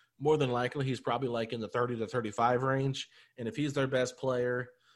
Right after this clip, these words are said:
you know, you gotta win with depth in this situation. You've gotta get guys that are all in that thirty to fifty,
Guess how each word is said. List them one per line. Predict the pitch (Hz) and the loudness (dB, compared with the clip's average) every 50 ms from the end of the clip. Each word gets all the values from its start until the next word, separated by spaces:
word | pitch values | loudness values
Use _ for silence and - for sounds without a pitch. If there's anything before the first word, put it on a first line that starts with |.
| _ _ _ | _ _ _
you | - 131 127 | -6 -4 -2
know, | 123 120 117 113 113 | 0 0 0 0 -2
you | 113 120 117 123 151 170 | -2 -4 -4 -2 -2 2
gotta | 143 165 156 151 | 4 4 6 6
win | 143 139 147 147 | 6 6 6 4
with | 139 123 117 107 | 4 2 2 2
depth | 127 131 127 104 - - - - | 0 0 0 0 -4 -10 -12 -8
in | 113 113 | -4 -4
this | 110 104 - | -4 -4 -4
situation. | 113 104 - - 101 98 95 90 - - 95 101 | -6 -6 -6 -8 -8 -8 -8 -8 -8 -10 -10 -10
You've | 117 127 131 | -8 -4 -2
gotta | 143 139 135 127 | 0 0 0 -2
get | 123 127 139 131 135 135 120 | -2 -2 -2 -4 -4 -4 -4
guys | 127 123 127 127 127 120 117 | -2 -2 0 0 -2 -2 -2
that | 123 117 | -2 -2
are | 117 113 117 | -2 -2 0
all | 117 123 127 123 117 | 0 0 0 -2 -2
in | 117 | -4
that | 120 113 - - | -6 -8 -8 -4
thirty | - 127 127 127 127 117 | -2 -2 0 0 -2 -4
to | 113 107 | -6 -6
fifty, | - - 135 139 139 135 123 120 117 | -4 -2 -2 -2 -2 -4 -6 -8 -8